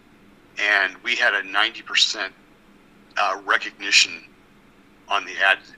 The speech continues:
ad front, where we beat out Pizza Hut and, uh, all the major company, Godfathers.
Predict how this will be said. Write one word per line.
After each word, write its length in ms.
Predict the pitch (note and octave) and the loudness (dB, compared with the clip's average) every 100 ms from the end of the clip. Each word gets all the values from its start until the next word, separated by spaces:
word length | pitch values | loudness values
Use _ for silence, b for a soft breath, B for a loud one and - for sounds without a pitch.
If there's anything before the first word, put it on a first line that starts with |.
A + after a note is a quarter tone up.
| - - - - | -20 -20 -10 -2
ad 200 | G2 G2 | -2 -2
front, 400 | - F#2+ - - - - - - | -8 -12 -10 -12 -12 -20 -20 -16
where 280 | A#2 G#2+ G#2 A2 | -2 0 0 -4
we 100 | A2 - | -14 -8
beat 160 | A2 G#2+ | -2 0
out 220 | G2+ - | 0 -2
Pizza 280 | B2 - A2+ | -8 -4 -2
Hut 280 | G#2 G#2 A2 - - - | 0 -2 -4 -14 -20 -18
and, 400 | F2 E2+ F2 - F2 | -16 -16 -20 -16 -12
uh, 200 | E2 E2 - - - - | -12 -14 -20 -20 -20 -12
all 160 | G2 G2+ | -10 -10
the 80 | |
major 300 | G2 G2 - | -10 -6 -6
company, 380 | G2 G2+ G2 G2 - | -4 -8 -8 -10 0
Godfathers. 840 | G2 G#2 A#2+ G2+ G2+ F#2 - - | 0 2 2 0 0 -4 -4 -6